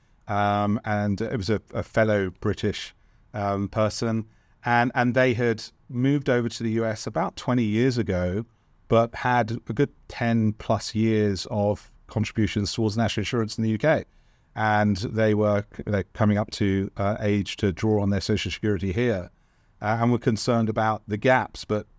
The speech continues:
actually, it's actually very simple to go to your Social Security office, and there's a whole bunch of information on it. Uh, and, and you don't lose out. And, and importantly, you don't lose out on those benefits, you know, for your family as well that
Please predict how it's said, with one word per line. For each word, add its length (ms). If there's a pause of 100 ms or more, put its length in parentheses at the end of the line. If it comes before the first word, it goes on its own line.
(140)
actually, 480
it's 380
actually 420
very 300
simple 420
to 160
go 220
to 140
your 200 (300)
Social 340
Security 460
office, 400
and 100
there's 140
a 100
whole 420 (500)
bunch 280
of 80
information 880
on 160
it. 320 (380)
Uh, 260
and, 320
and 140
you 80
don't 240
lose 180
out. 220
And, 160
and 100
importantly, 460
you 60
don't 200
lose 160
out 160
on 140
those 160
benefits, 680 (100)
you 80
know, 80
for 140
your 140
family 480
as 120
well 320
that 140